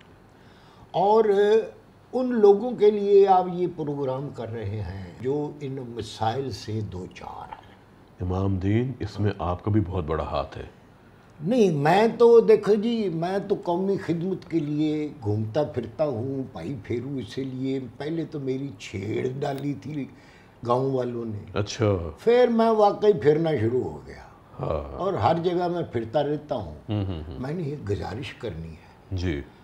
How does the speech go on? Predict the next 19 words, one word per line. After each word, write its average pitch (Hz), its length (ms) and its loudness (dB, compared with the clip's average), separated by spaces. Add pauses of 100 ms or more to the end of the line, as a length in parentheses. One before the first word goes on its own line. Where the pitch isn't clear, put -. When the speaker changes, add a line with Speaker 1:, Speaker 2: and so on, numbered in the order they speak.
(240)
Speaker 1:
उन 226 160 0
लोगों 190 420 4
से 165 220 0
जो 160 160 -2
ये 170 280 0
हमारा 131 380 -4
प्रोग्राम 110 720 -2
देख 87 200 -8 (160)
रहे - 80 -12
हैं - 400 -12
Speaker 2:
जी। 76 300 -6 (500)
Speaker 1:
कि 185 180 4
जब 165 380 0
भी 175 340 -2 (100)
आप 170 460 2 (380)
हमारा 110 460 -4
ये 131 240 -6
प्रोग्राम 110 840 -4
देखें 92 600 -10